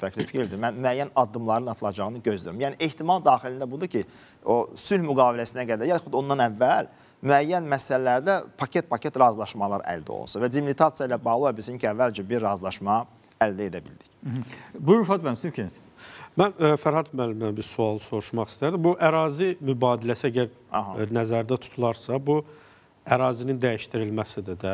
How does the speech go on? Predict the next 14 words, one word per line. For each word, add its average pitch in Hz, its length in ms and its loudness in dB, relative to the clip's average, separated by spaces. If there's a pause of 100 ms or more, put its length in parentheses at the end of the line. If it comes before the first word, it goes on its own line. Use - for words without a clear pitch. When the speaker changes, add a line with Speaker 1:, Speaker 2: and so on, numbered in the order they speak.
Speaker 1:
Aha. 101 140 -10 (320)
Speaker 3:
Yəni, 120 100 2
o 143 120 4
da 160 180 2
bizim 139 200 -4
konstitusiyaya 120 840 -2
görə 98 280 -2 (280)
yalnız 131 400 0
referendumla 98 720 -2
Speaker 1:
Bəli. - 160 -20 (120)
Speaker 3:
ola 104 200 0
bilər. 107 100 -4
Bu 147 120 2
necə 139 260 2